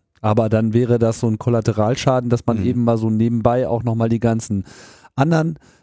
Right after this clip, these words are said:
Speaker 1: Daten noch mit rausnimmt. Filtern ist zwar möglich, heißt aber eben auch,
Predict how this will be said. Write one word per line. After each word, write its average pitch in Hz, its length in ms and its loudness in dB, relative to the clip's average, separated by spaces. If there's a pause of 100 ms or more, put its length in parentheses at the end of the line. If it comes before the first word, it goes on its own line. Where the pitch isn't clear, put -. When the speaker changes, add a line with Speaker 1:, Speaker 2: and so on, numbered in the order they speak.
Speaker 1:
Daten 156 220 0
noch 131 140 2
mit 139 180 0
rausnimmt. 156 500 -2 (1700)
Filtern 170 340 2
ist 139 160 -2
zwar 98 180 0
möglich, 107 540 -2 (1040)
heißt 123 200 0
aber 131 220 2
eben 143 160 0
auch, 143 360 -2